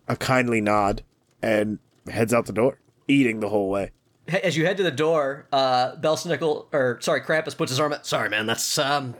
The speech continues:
Speaker 2: not the way we get around, around here." And he pushes you toward the fireplace.
Speaker 1: But isn't there, isn't it a lit hearth? Didn't you explain
Speaker 2: It
Speaker 1: it
Speaker 2: is
Speaker 1: was a lit
Speaker 2: currently
Speaker 1: hearth?
Speaker 2: on fire, roaring, warm, inviting.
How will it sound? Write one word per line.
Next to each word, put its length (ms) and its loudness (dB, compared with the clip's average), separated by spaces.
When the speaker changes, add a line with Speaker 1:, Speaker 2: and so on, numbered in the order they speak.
Speaker 2:
not 220 0
the 60 -2
way 180 0
we 140 -4
get 160 0
around, 300 0
around 320 0
here." 420 -4
And 160 2
he 480 2
pushes 340 -4
you 300 -2
toward 200 -2
the 60 -6
fireplace. 680 -6
Speaker 1:
But 160 0
isn't 320 0
there, 220 6
isn't 320 2
it 100 4
a 60 6
lit 280 4
hearth? 480 2
Didn't 220 0
you 100 6
explain 320 2
Speaker 2:
It 40 10
Speaker 1:
it 80 8
Speaker 2:
is 120 6
Speaker 1:
was 100 4
a 40 4
lit 60 6
Speaker 2:
currently 300 6
Speaker 1:
hearth? 240 6
Speaker 2:
on 40 -4
fire, 540 0
roaring, 560 2
warm, 680 0
inviting. 640 0